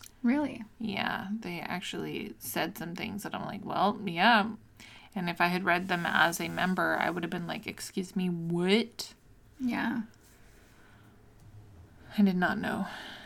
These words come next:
Speaker 2: any of this stuff as a member. It's not exactly in the Sunday school study guide.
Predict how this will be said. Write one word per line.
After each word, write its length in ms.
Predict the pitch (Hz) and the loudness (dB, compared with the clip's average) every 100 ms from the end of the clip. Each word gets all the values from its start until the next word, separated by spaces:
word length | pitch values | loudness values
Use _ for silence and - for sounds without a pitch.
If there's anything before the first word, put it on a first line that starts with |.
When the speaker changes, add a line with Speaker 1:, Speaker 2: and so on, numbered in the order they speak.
| 214 | -6
Speaker 2:
any 160 | 202 | -4
of 80 | - | -6
this 160 | 185 - | -8 -8
stuff 220 | - - | -10 -12
as 120 | - | -16
a 80 | - | -16
member. 240 | - - - - - - - - - 117 | -18 -18 -18 -18 -18 -20 -20 -20 -14 -8
It's 180 | 110 - | -6 -4
not 140 | 185 | -6
exactly 580 | 185 - - 185 180 - | -6 -10 -10 -8 -8 -6
in 200 | - 185 | -6 -6
the 340 | - - - - | -6 -6 -6 -8
Sunday 380 | - - 180 - | -12 -8 -6 -8
school 400 | - - - - | -10 -10 -10 -8
study 320 | - - - | -8 -8 -10
guide. 400 | - - - 233 | -8 -6 -8 -10